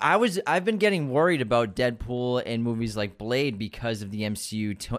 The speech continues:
taming things down, being owned by Disney now. Will they be, obviously are, probably not for Blade, hopefully for Deadpool, because yes, it was always a rated R movies, but not since the,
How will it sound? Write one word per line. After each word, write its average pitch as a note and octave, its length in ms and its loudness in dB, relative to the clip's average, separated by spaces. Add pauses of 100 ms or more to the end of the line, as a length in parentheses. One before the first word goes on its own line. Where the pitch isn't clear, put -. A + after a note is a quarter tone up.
(100)
taming A2+ 380 -2
things G2 240 -4
down, G#2+ 320 -2
being G2+ 200 -4
owned G2 160 -2
by F#2 100 -2
Disney C#3 400 -2
now. B2+ 280 2
Will A#2 360 -2
they A2 180 0
be, G#2+ 420 -4 (600)
obviously B2+ 520 2
are, B2+ 340 6
probably B2 340 2
not A#2+ 220 2
for A#2 60 -6
Blade, A2+ 400 0
hopefully C3+ 640 0
for B2+ 360 2
Deadpool, A#2+ 540 0
because A#2 460 -2 (260)
yes, D#3 420 2
it C3+ 460 -2
was C3+ 560 4
always C3 320 2
a A#2+ 60 -2
rated A#2 240 4
R A2 120 4
movies, D3 360 2
but A#2+ 120 -2
not B2 280 0
since B2 240 -6
the, A2+ 160 -6